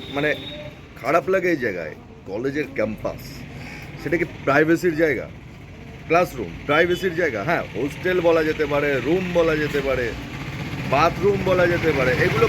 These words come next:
প্রাইভেসি রুম হতে পারে। তাই বলে গ্রাউন্ড লেভেল যেগুলো গ্রাউন্ড আছে, সেটাও কি প্রাইভেসি লেভেল? সেটাও আপনাদের প্রাইভেট, আহ, জায়গা, যার জন্য সেখানে, আহ, সিসিটিভি লাগানো যাবে না?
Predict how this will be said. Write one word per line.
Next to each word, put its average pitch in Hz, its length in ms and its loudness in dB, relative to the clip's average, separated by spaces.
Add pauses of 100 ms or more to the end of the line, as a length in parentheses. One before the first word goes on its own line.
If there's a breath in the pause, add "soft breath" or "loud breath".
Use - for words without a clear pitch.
প্রাইভেসি 190 480 4
রুম 180 100 2
হতে - 300 2
পারে। - 380 0
তাই 175 80 4
বলে 196 180 4 (500)
গ্রাউন্ড 196 460 4
লেভেল 123 280 0 (200)
যেগুলো 120 280 0 (100)
গ্রাউন্ড 202 380 2
আছে, - 260 2 (680)
সেটাও 202 220 2
কি 214 120 0 (300)
প্রাইভেসি 208 480 4
লেভেল? 175 240 0 (840)
সেটাও 190 240 2
আপনাদের 196 380 2
প্রাইভেট, 196 380 4
আহ, 180 580 4
জায়গা, 190 340 4
যার 180 180 4
জন্য 196 320 2 (480)
সেখানে, 196 300 2
আহ, 160 920 4
সিসিটিভি - 300 2
লাগানো 190 320 2
যাবে 190 260 2
না? 165 140 0